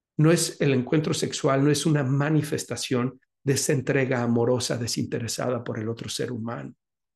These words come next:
Es decir, ágape es la culminación y las demás formas de amor deberían de orientarnos hacia allá.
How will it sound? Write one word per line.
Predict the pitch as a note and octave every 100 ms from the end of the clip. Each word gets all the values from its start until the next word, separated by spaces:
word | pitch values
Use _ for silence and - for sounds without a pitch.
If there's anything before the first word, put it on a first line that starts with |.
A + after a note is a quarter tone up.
| _
Es | D#3
decir, | F3+ F#3+ - -
ágape | D#3 A3+ A3+ G#3+ A#2+ A#2 - _ _ _
es | D3+
la | F3 D3+
culminación | - F#3+ G3 F#3 F3 B2 - C3 A#2 B2+ - _ _ - -
y | F3
las | E3 D3+
demás | D#3 F3+ C4
formas | - G#3 G3 E3
de | C#3+
amor | C3 C#3 D#3+
deberían | C#3+ C#3 C3+ D3+ F#3 F#3
de |
orientarnos | D3+ B2+ A2+ A#2 A#2 A#2+ A#2
hacia | B2 B2
allá. | G#2+ G2+ G2